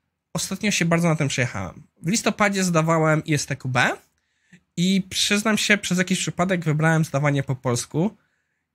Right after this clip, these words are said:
I Jezus Maria, jaka było dla mnie ma-, e, totalną masakrą zrozumienie tych wszystkich terminów, które były w jakiś bardzo dla mnie dziwny sposób przetłumaczone na polski.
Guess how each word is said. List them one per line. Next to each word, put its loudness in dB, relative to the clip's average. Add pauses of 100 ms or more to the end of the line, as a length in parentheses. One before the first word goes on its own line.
(100)
I 0
Jezus 0
Maria, 4
jaka 0
było 0
dla 0
mnie 0
ma-, -2
e, -6 (1160)
totalną 0
masakrą -2 (360)
zrozumienie 2
tych -2
wszystkich -8
terminów, 2 (280)
które 0
były 6
w 4
jakiś 0
bardzo 0
dla 2
mnie 4
dziwny 2
sposób -4
przetłumaczone -4
na -2
polski. -10